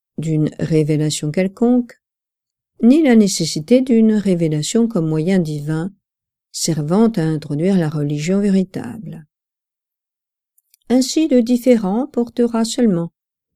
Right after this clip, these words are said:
sur les prétentions réciproques du pur rationaliste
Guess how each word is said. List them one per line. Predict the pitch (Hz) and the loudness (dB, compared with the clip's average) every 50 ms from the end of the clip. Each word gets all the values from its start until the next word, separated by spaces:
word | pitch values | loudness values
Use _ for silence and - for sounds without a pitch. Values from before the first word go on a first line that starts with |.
| _ _ | _ _
sur | - - - 196 185 185 | -12 -6 -2 0 0 2
les | 180 175 175 | 2 2 0
prétentions | 175 - - 190 196 190 196 180 180 175 - - - 185 185 | 0 0 2 2 2 2 2 0 0 -2 -2 -2 -2 0 0
réciproques | 175 185 180 - - 208 - - - 202 196 196 - - - | 0 0 -2 -2 -4 -6 -4 -4 -4 -4 -4 -4 -8 -10 -8
du | 170 165 175 165 160 165 _ - | -6 -4 -2 -4 -4 -4 _ -6
pur | - 240 240 247 247 247 233 233 - _ - | -2 2 2 4 4 2 0 -2 -8 _ -12
rationaliste | 175 165 160 165 160 - 175 165 165 165 170 180 214 233 233 - - - | -8 -6 -4 -4 -4 -2 -2 -2 -2 0 0 2 2 2 2 0 -4 -6